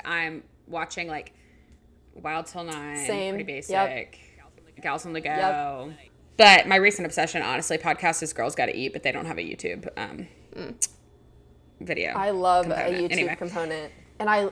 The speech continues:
Speaker 2: my range
Speaker 1: Yeah, it
Speaker 2: is,
Speaker 1: re-,
Speaker 2: like,
Speaker 1: it's, it's good.
Speaker 2: crazy. Like, I love, like, Zayn and Heath Unfiltered. I like,
Speaker 1: Oh, yeah.
Speaker 2: um,
Speaker 1: Love them,
Speaker 2: Brooke
Speaker 1: too.
Speaker 2: and Connor make a podcast. That's on, like, Cody Ko's, like, network. They were
Speaker 3: Mm, mm-hmm.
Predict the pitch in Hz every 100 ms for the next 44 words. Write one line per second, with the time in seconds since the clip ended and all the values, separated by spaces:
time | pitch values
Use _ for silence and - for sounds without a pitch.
0 | - 196 185 262 196 196 196 208 202 185
1 | 156 180 180 175 175 - - - - 185
2 | 175 156 151 170 - 196 - 185 208 208
3 | 208 180 170 180 180 185 185 180 165 165
4 | - 165 170 185 170 170 170 - - 165
5 | 170 170 170 170 - - - - - 185
6 | 196 190 180 175 175 175 175 - 175 170
7 | 165 - 156 160 185 175 185 190 190 190
8 | 185 185 180 185 190 - 190 202 233 226
9 | 180 - 170 160 185 160 160 160 160 -
10 | 180 170 170 170 165 - 175 165 247 214